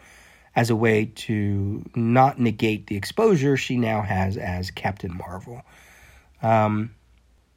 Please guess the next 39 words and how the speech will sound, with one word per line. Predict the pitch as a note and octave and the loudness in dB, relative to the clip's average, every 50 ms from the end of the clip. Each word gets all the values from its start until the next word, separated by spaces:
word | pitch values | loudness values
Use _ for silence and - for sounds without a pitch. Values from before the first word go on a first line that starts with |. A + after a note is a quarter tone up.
| _ _ _ - - | _ _ _ -6 -2
although | - A#2 A2 G#2+ G#2+ G#2 | 0 0 2 2 2 2
that | A#2 D#3+ E3 E3 - | 6 6 4 4 4
difference | D3 B2+ - B2 G#2+ - - | 2 0 2 0 -2 -2 -4
is, | A2 G2+ G2+ G2 | -6 -6 -6 -8
is, | - - G#2+ F#2+ G2+ B2+ D3+ - | -6 -6 -6 -6 -6 -10 -12 -10
you | - - G2 | -6 -4 -4
know, | F2 D#2+ | -4 -4
not | F2 G2+ G2+ F#2+ F#2+ | -4 -4 -2 -2 -2
as | F#2 F#2 | -4 -4
strong | - - - F#2+ F#2 F#2 F2 E2 | -6 -6 -6 -4 -4 -4 -4 -4
as | E2+ F#2 - - | -6 -8 -10 -12
what | - - F#2 | -10 -10 -8
happened | - - F#2+ - - F#2+ F#2+ G2 | -6 -6 -8 -8 -8 -8 -8 -8
with | G2 F#2+ - | -10 -8 -6
Nick | G#2 F#2+ F#2+ | -6 -6 -4
Fury. | - B2 A2 F#2+ F2 - - - - - - - - - - - _ _ - | -2 -2 0 0 -2 -4 -10 -18 -20 -20 -20 -20 -20 -20 -20 -20 _ _ 4
Also | - D3 F#3 F#3 - G3 | 6 6 6 6 6 4
not | F3 E3+ E3+ E3 D#3+ | 6 6 6 6 6
in | E3 D#3+ D3+ | 6 4 4
this | D3 C#3 - | 2 0 0
picture, | - - E3+ E3 - - F#3+ G#3 G#3+ | 0 -2 -2 0 0 -2 -2 -2 -2
if | - A#2 - - | -2 -2 -2 -2
we're | A#2 G#2+ | -2 -2
going, | G#2+ A#2 A2+ A2 A2 A2+ G#2+ G#2+ G#2+ A2 - - - _ _ - | 0 2 2 4 4 2 2 0 -2 -6 -8 -12 -18 _ _ -6
you | A2+ A2 | -4 -2
know, | G2+ G2 G2 | 0 0 -2
with | G2 F#2+ G#2+ A2+ B2 - - - A2+ G#2 | -2 0 0 -2 -2 -2 -4 -12 -8 -4
that | A2 A2 G2+ G#2 G2+ - - | -2 -2 -2 -2 -4 -6 -6
era, | G2+ F#2+ G#2 G#2 A2 B2 B2+ | -2 -2 0 2 2 0 0
that | A2+ G2 F#2+ F2+ - - | 0 -2 -4 -4 -6 -6
late | G#2+ G#2 G2+ G2+ G2+ | -6 -6 -6 -8 -8
seventies | - - G#2+ G#2+ G#2 G2 F#2+ G2 | -6 -6 -4 -2 -2 -2 -2 0
era, | G2+ G2 A#2 C3+ D3+ D#3+ - - - - - - - - - - | 2 2 4 4 2 2 -2 -12 -20 -20 -20 -20 -20 -20 -14 -8
there's | - F#2+ F#2 G2 | -4 -4 -2 0
no | G#2 F#2+ F#2+ | 2 0 0
Power | F#2+ - - G2 G#2+ B2+ | 0 0 0 2 2 4
Man | C#3+ D#3+ E3 F3 F#3+ E3+ | 4 4 2 4 2 2
and | G#2+ G2 | 0 2
Ir-, | G2 G2+ A#2 B2+ | 2 2 0 0